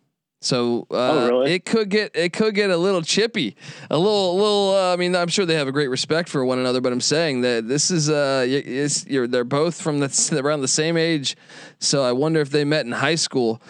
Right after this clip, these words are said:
Speaker 1: Uh, that's something
Speaker 2: I
Speaker 1: to
Speaker 2: say edge to Watson. He's got, he's got the attitude that, uh, McCormick went to the bigger school, man.
Speaker 1: Yeah,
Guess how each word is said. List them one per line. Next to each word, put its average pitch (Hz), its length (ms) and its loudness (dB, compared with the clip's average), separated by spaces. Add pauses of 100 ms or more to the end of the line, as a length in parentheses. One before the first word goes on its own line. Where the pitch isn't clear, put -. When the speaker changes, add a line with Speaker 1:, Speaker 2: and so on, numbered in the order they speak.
(320)
Speaker 1:
Uh, 123 500 0
that's 143 260 -2
something 151 400 0
Speaker 2:
I 143 100 0
Speaker 1:
to 156 40 0
Speaker 2:
say 156 240 2
edge 139 300 -2
to 120 100 0
Watson. 120 640 -2
He's 131 200 0
got, 131 240 0
he's 131 200 -2
got 135 160 0
the 127 120 0
attitude 127 420 -2
that, 120 240 -2 (640)
uh, 120 140 2
McCormick 139 540 0
went 135 200 0
to 131 80 0
the 123 60 0
bigger 135 240 0
school, 151 320 -2
man. 117 260 -4 (340)
Speaker 1:
Yeah, 175 300 2